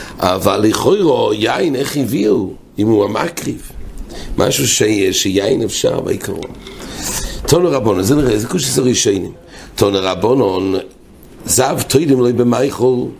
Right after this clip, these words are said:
עוד יש שאלה בראשונים, זה נראה בחזור, שאלת הראשונים בשם הירושלמי. הרי למעשה כתוב ש-, שלעולם, אה, לעולם לא היה, הכהן אף פעם לא היה רואה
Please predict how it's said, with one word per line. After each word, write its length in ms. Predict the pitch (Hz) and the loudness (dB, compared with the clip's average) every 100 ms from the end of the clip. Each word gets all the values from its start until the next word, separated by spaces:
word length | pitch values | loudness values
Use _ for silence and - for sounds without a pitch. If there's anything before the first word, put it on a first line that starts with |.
| - - - - | -20 -20 -20 -4
עוד 140 | - 92 | -2 2
יש 220 | 143 - | 2 2
שאלה 200 | 113 101 | 2 0
בראשונים, 560 | 104 98 90 98 95 95 | 0 -2 -2 0 0 0
זה 120 | 90 | 0
נראה 140 | 98 | 0
בחזור, 520 | 95 92 85 117 123 | 0 -2 -2 0 0
שאלת 340 | 92 104 104 - | 0 0 0 0
הראשונים 580 | 92 82 104 110 98 90 | -2 0 0 2 0 0
בשם 220 | - 98 | 0 2
הירושלמי. 680 | 95 90 95 98 107 - - - - - - - | 2 0 0 0 0 -2 -4 -10 -16 -16 -14 -2
הרי 280 | 92 98 104 | 0 2 2
למעשה 480 | 95 110 156 - | 2 2 2 0
כתוב 440 | 104 101 - 135 120 | -2 -2 0 2 2
ש-, 180 | - 92 82 78 78 - - - - - - | 0 0 0 -2 -6 -14 -20 -20 -18 -12 -2
שלעולם, 840 | - 107 104 95 95 131 104 80 - - - - - - - - - - 85 | 2 4 4 4 2 2 -2 -4 -10 -18 -20 -20 -18 -16 -16 -16 -18 -2 0
אה, 300 | 85 85 85 | 2 2 2
לעולם 600 | 87 90 90 110 131 113 | 4 4 2 2 2 2
לא 140 | 110 | 2
היה, 600 | 113 117 113 98 95 95 92 | 2 2 2 0 -2 -4 -4
הכהן 380 | - 131 131 | 0 2 2
אף 260 | - 120 127 | 0 -4 -6
פעם 300 | - 135 107 | -2 0 2
לא 100 | 98 | 4
היה 200 | 98 98 | 4 2
רואה 260 | 104 104 | 4 2